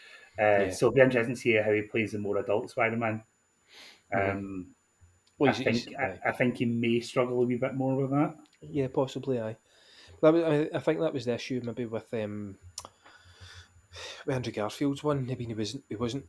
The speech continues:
Speaker 2: of high school age, and you could really tell.
Speaker 1: Yeah.
Speaker 2: But as a, a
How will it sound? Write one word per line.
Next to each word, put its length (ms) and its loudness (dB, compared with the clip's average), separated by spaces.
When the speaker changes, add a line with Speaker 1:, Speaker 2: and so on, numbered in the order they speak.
Speaker 2:
of 380 -2
high 240 -6
school 460 -6
age, 300 -4
and 120 -6
you 60 -16
could 160 -8
really 160 -4
tell. 420 -4
Speaker 1:
Yeah. 320 -2
Speaker 2:
But 80 0
as 120 -4
a, 260 -6
a 60 -8